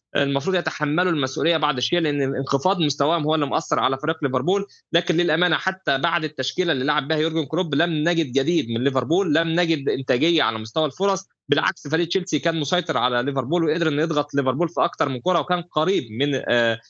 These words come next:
تحقيق، آه، الفوز، واحرز بالفعل هدف، آه، للاعب، آه، الالماني كاي هافرتس، لكن تم احتسابه تسلل. فمباراه كانت عاقمه من، آه، ناحيه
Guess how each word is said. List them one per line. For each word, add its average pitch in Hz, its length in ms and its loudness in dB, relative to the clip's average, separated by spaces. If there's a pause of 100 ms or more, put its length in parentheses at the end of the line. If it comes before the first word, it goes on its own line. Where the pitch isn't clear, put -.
(160)
تحقيق، 185 480 -2
آه، 123 400 2
الفوز، 190 400 -2
واحرز 156 380 2
بالفعل 151 400 0
هدف، 156 280 0 (560)
آه، 120 320 2
للاعب، 139 800 0
آه، 110 640 0
الالماني 135 360 0
كاي 156 140 0
هافرتس، 180 340 -2
لكن 151 180 -2
تم 160 180 -2
احتسابه 160 400 -4
تسلل. 202 500 -2 (280)
فمباراه 196 640 0
كانت 220 360 0
عاقمه 208 420 0
من، 196 400 0
آه، 131 400 2
ناحيه 175 300 -2